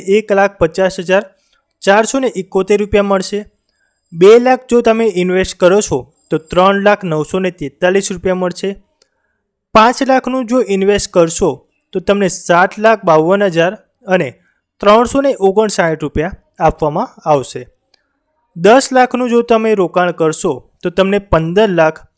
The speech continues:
ચાર હજાર સાતસો ને અઢાર રૂપિયા આપવામાં આવશે. વીસ લાખનું જો તમે રોકાણ કરશો તો તમને ત્રીસ લાખ નવ હજાર અને ચારસો ને તેતાલીસ રૂપિયા આપવામાં આવશે.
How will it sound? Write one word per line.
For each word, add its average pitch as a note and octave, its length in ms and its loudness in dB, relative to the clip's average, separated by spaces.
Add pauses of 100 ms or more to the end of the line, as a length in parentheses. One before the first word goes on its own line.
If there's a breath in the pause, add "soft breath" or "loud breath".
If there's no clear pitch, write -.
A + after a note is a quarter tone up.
(580)
ચાર A#3 360 4
હજાર D#3 260 2 (380)
સાતસો G3+ 520 0
ને C4+ 180 -2
અઢાર F#3+ 320 2
રૂપિયા D#3 300 0
આપવામાં C3 340 -8 (260)
આવશે. C3 360 -8 (760)
વીસ G#3 300 0 (100)
લાખનું B3 440 0
જો A3 160 4 (360)
તમે G3 220 0 (100)
રોકાણ F3 380 0
કરશો E3+ 380 0 (240)
તો E3+ 120 -4
તમને F#3+ 300 -2 (140)
ત્રીસ A3+ 340 -4
લાખ G3+ 320 0
નવ F#3+ 320 2
હજાર D#3 240 0 (460)
અને E3+ 240 -2
ચારસો A3 420 0
ને B3 120 -2
તેતાલીસ F#3+ 520 -2
રૂપિયા C#3+ 320 -2
આપવામાં C#3+ 340 -4 (260)
આવશે. C#3 400 -4